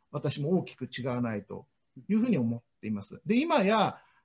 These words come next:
えー、現代アートで言うと、うん、それがアート作品なのか、優れた革新的な、例えばビジネスだったり、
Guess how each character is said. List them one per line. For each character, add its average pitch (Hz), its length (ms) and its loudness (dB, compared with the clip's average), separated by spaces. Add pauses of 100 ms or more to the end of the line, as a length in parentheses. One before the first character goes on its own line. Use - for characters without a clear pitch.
え 139 140 2
ー、 - 20 0
現 226 320 4
代 285 220 4
ア 285 40 4
ー 220 60 -4
ト 185 100 0
で 139 140 0
言 170 220 -2
う 165 40 -8
と、 - 460 -2 (340)
う 143 60 -4
ん、 135 580 -2
そ 190 120 -2
れ 233 80 4
が 208 220 4
ア 254 40 4
ー 254 60 -4
ト 254 100 -4
作 254 300 -6
品 185 200 0
な 143 120 0
の 120 140 -2
か、 156 280 -4 (220)
優 269 80 0
れ 269 120 0
た 165 160 -2
革 - 280 -10
新 233 360 0
的 214 340 -2
な、 214 320 0 (320)
例 147 220 2
え - 20 8
ば 175 120 6
ビ 139 140 2
ジ 226 120 4
ネ 185 120 8
ス - 120 -4
だ 127 100 -2
っ 123 40 -6
た - 160 -6
り、 123 260 -4